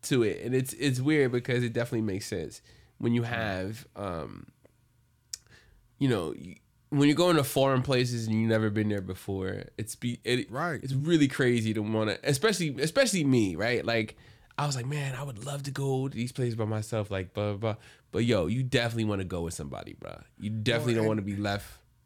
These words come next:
Speaker 1: Go ahead.
Speaker 2: So, like, I, like, I get the idea of you saying, like, especially you, you know what I'm saying? With, you know,
Speaker 1: Yeah, no, yeah.
Speaker 2: yeah, your disability and such. But then, definitely me as well, because if I'm out there by myself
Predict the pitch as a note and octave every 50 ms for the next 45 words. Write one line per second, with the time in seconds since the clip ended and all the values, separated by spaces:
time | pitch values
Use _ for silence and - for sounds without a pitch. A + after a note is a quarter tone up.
0 | _ - G2 G2+ F#2+ F2+ D2+ - - _ _ - - E3 D3+ C#3+ C#3 B2+ A2 F2+
1 | - - B2 B2+ C3 B2+ C3 D3 D3+ C3 C3 D3+ C#3+ - C#3 B2+ B2+ A2+ A2 G2+
2 | G#2+ A2+ A2 G#2 G2+ A2 G2+ A2 G#2+ G#2+ G#2+ G2+ - - G#2+ G2+ G2 F#2+ F#2 F#2
3 | F2+ E2+ F2 F2 - - G#2+ - - A#2 G#2+ - - G#2 G2 G2 G2 F#2 F2+ F2+
4 | F#2 G2+ G2+ F#2+ F#2+ G2+ - G2+ G2 G2 G2 G2 G2 F#2+ - _ _ - C3+ B2
5 | B2+ B2 A#2 G#2+ G2 F#2 G2 A2 C3 C3 B2 A#2 D3+ F3+ D#3+ G2 F2+ A#2 A2 G#2+
6 | G#2 G#2 G2+ F#2+ A#2+ B2+ C#3 B2+ B2 B2+ A2 A2+ G#2+ G2 G#2 A2+ A2+ A2+ A2+ A2
7 | A2 G#2+ G#2 G2 - - G#2+ G#2 G#2 G2+ - - _ _ - _ - - _ _
8 | - B2 A#2+ A#2 C3 D#3 D#3+ D3+ C#3+ C#3+ C#3+ - _ _ _ _ _ - _ -
9 | _ _ _ - C#3 A#2+ G#2+ C3 C#3 E3 D#3+ - G#3+ G3+ F#3+ F3+ E3+ E3 D#3+ D3
10 | C3+ C3+ D3+ F3+ F3+ D#3+ C#3+ B2+ A2+ A2 B2 D#3 F#3+ G3+ D#3+ A2+ G2+ C3 A2 G2+
11 | - - B2 A#2 A2 G#2+ G#2 - - _ _ _ _ _ _ _ - _ - -
12 | - G#2+ D3+ F#3+ A3 A3+ G#3 F#3 F3+ - - E3 D3 C#3+ C#3 C3 B2 A#2 A#2+ -
13 | - - B2+ B2+ C#3 C#3+ C3 B2 A#2+ - - C3+ B2+ A#2 G#2 F#2 G2+ - -